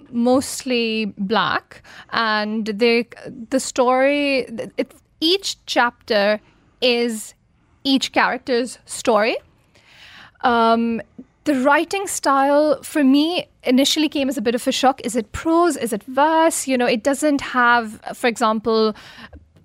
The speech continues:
punctuation marks. It doesn't have full stops at the end,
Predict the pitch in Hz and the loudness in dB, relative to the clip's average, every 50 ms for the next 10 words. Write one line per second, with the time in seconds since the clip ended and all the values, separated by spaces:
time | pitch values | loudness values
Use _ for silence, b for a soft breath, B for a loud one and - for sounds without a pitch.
0 | - - 240 226 226 - - 240 196 185 - - 226 196 196 202 214 233 294 302 | 0 0 0 0 0 -6 -6 -6 -4 -4 -4 -4 -4 -4 -2 0 2 4 4 4
1 | 294 320 311 - - 233 220 214 208 220 202 190 220 202 - - - - 392 403 | 4 4 0 -4 -8 -6 -6 -4 -4 -4 -4 -2 -2 -4 -4 -6 -2 0 0 0
2 | 381 - - 302 269 - - 269 220 214 226 226 233 226 233 226 208 - | 0 0 0 0 -2 0 -2 -6 -4 -2 -2 0 0 0 -2 -4 -4 -8